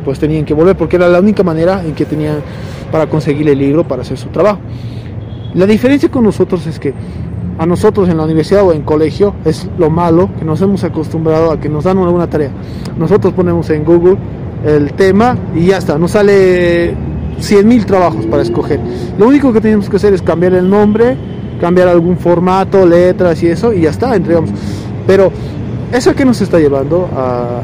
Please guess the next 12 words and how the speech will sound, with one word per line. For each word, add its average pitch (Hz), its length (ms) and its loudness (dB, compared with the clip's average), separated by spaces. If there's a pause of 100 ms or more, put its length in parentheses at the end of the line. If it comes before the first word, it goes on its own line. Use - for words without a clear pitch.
al, 143 640 0
a 147 60 0
las 170 100 0
mismas 240 280 2
consecuencias 175 580 -2
de 151 100 0
que 151 220 -2
ahora 175 420 2
no 208 120 0
podemos 180 340 0
conseguir 143 420 -4
trabajo 143 640 -2